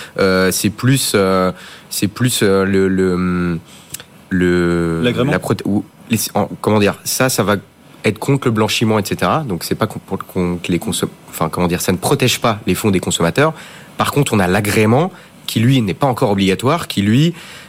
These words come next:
Speaker 1: euh, veut ségréguer les, les, les, les fonds des, les, ne veut pas mélanger les fonds propres de l'entreprise et les fonds des clients. Ça, ça va vraiment protéger, mais c'est pas encore obligatoire.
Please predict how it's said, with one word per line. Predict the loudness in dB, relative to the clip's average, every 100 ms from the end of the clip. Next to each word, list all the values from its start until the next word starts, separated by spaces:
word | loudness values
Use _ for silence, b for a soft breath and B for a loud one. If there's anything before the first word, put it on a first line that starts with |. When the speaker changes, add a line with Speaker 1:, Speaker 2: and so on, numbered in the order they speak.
| -4
Speaker 1:
euh, | 0 2 2 0
veut | 2 2 2
ségréguer | -2 -2 -2 2 2 2
les, | 2 2
les, | 2 2 2
les, | 2
les | 2 0
fonds | -2 0 0
des, | 2 2 2 0 0 -2
les, | -4 -8 -4 0
ne | 0
veut | 0
pas | 2 2
mélanger | 2 2 2 2 2
les | -2
fonds | -2 -4
propres | -2 -4 0
de | 0
l'entreprise | 0 -2 -2 0 0 0 -2
et |
les | -2
fonds | 0 0
des | 0 0
clients. | 2 2 2 B B -16 -4
Ça, | -2
ça | 0 0
va | 2
vraiment | 2 2 2
protéger, | 0 0 0 2
mais | 0
c'est | -2
pas | 0
encore | 0 0 0
obligatoire. | 0 0 2 0